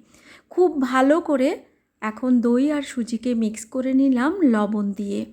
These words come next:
সুজির দানাগুলো যাতে ফুলে যায় তার জন্য এখানে সুজিটাকে আমি রেস্টে রেখে দেব মোটামুটি মিনিট পনেরো মতো। সেই সময়টাও কিন্তু নষ্ট হবে না। এই রেসিপির জন্য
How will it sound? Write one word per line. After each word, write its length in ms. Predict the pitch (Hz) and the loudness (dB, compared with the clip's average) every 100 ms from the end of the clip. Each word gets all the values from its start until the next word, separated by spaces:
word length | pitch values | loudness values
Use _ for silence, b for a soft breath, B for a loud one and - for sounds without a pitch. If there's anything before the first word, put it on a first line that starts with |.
| _ _ _ _ _ _ _ _ _ b b b b b b | _ _ _ _ _ _ _ _ _ b b b b b b
সুজির 400 | - 311 294 370 359 | 0 2 4 2 2
দানাগুলো 500 | 277 262 285 302 320 | 2 4 2 2 0
যাতে 280 | 311 226 262 262 | -2 -4 -4 -4
ফুলে 340 | - 240 269 | -2 0 0
যায় 260 | 254 226 302 277 | -2 -4 -4 -2
তার 180 | 226 220 | -4 -2
জন্য 240 | 247 240 302 381 | 0 2 2 0
এখানে 260 | - 240 240 | -4 -2 -2
সুজিটাকে 640 | 240 233 233 247 277 269 302 | -2 -4 -2 -4 -4 -2 -2
আমি 160 | 302 330 | 0 0
রেস্টে 400 | 226 214 - 277 | -2 -2 -8 -8
রেখে 260 | 277 269 311 | -6 -4 -4
দেব 200 | 302 254 330 427 B B B | -4 -2 -2 -4 B B B
মোটামুটি 520 | 254 247 294 311 311 359 277 | -2 0 0 0 0 0 2
মিনিট 280 | 247 262 262 - | 4 2 0 -2
পনেরো 320 | 233 220 214 | -2 0 -2
মতো। 320 | 202 202 214 208 - b b | -6 -8 -10 -12 -14 b b
সেই 240 | - 302 311 | -2 0 0
সময়টাও 540 | 311 320 330 320 339 349 | 0 -4 -4 -4 -4 -4
কিন্তু 280 | 339 311 320 262 | -4 -2 0 0
নষ্ট 240 | 220 - 269 | -2 -4 -2
হবে 300 | 269 269 294 | 0 2 2
না। 160 | 254 320 - B B - | 2 0 -6 B B -4
এই 180 | 269 285 | 0 2
রেসিপির 520 | 277 277 294 302 285 | 0 -2 -4 -4 -4
জন্য 300 | 269 302 277 | -2 2 4